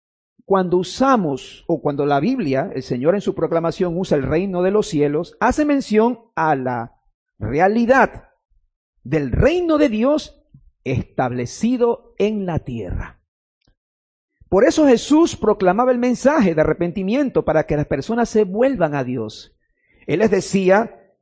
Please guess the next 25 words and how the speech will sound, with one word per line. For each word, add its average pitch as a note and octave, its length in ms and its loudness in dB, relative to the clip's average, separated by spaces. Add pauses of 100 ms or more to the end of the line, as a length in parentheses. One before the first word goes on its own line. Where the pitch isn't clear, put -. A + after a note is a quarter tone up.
(1160)
"El A#2+ 220 -4
reino A#3+ 340 -2
de A3+ 80 0
los G#3+ 120 -4
cielos E3+ 420 -2
se D3+ 40 -4
ha C3+ 80 -6
acercado". F3+ 680 -4 (560)
Es F#3 100 0
decir, G3+ 480 -2
el C#3 220 -4
reino A#3+ 320 2
de G#3+ 80 4
los E3 160 -2
cielos G3+ 480 -2
se E3 100 -4
establecería D3 960 -2
en C3 80 -4
la B2+ 160 -8
tierra. A2+ 480 -6 (720)
Si F#3+ 240 0
Jesús F3+ 500 4
fue G3+ 360 2
quien F#3+ 240 2
estableció D#3 920 0